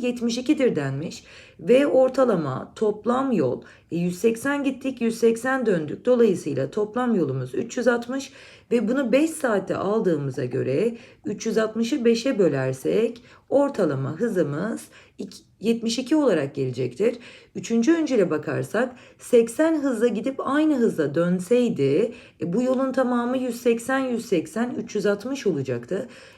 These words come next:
E, bunu seksen hızla kaç saatte alırdı? Hemen sıfırları atalım.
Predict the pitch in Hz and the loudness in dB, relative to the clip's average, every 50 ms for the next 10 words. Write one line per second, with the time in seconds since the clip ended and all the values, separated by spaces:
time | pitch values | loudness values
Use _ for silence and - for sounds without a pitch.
0 | _ - - 170 180 180 240 294 269 214 175 180 180 - - - - 185 165 165 | _ -6 -4 -2 0 0 0 2 2 2 0 0 -2 -6 -10 -6 -2 -2 -2 -2
1 | - - - 247 262 277 277 269 233 - - 262 247 214 160 135 143 127 117 113 | -4 -6 -4 -2 -2 -2 -2 -4 -4 -2 0 0 0 0 -2 -2 -2 -2 -2 -4
2 | - - - - - - - - 202 349 349 359 - - 254 208 180 175 - - | -6 -10 -20 -20 -20 -20 -6 0 0 0 0 0 -2 0 0 0 0 0 0 -2
3 | 151 135 131 127 123 123 123 151 - - - - - - - _ - 294 294 294 | -2 0 0 0 -2 -2 -2 -2 -2 -2 -4 -10 -20 -20 -16 _ -4 -2 0 0
4 | 277 262 240 - - 233 226 - 175 160 143 131 127 - - 190 190 - 240 226 | 0 0 0 0 0 0 0 0 0 0 0 0 0 0 -2 -2 0 0 2 2
5 | 240 247 254 247 | 2 2 0 -2